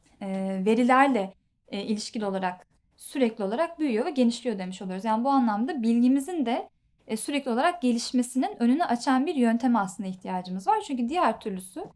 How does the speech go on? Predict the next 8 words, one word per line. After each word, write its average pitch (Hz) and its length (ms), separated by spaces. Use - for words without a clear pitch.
bir 240 80
şeylerin 262 340
mutlak 240 360
olduğunu, 196 500
sabit 226 520
olduğunu 202 500
kabul 233 260
etmek, 302 360